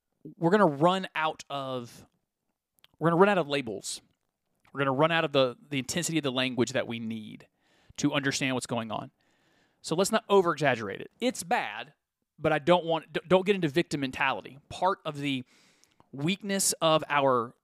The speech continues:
culture right now is there are victim points. If you're a certain level of victim, you get, uh, a specialized status. We don't wanna join in on that.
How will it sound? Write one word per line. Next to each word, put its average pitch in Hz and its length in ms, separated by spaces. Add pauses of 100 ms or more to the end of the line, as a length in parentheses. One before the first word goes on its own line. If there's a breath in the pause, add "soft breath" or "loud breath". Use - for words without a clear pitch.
(220)
culture 170 300
right 147 160
now 151 240
is 139 200
there 151 140
are 143 100
victim - 400
points. - 360
If 127 80
you're 143 120
a 123 40
certain 175 260
level 156 260
of 127 80
victim, 240 420
you 160 140
get, 160 240
uh, 127 220 (100)
a - 60
specialized 170 580
status. 117 440
We 170 180
don't 233 140
wanna 151 160
join 131 300
in 123 140
on 95 160
that. 67 200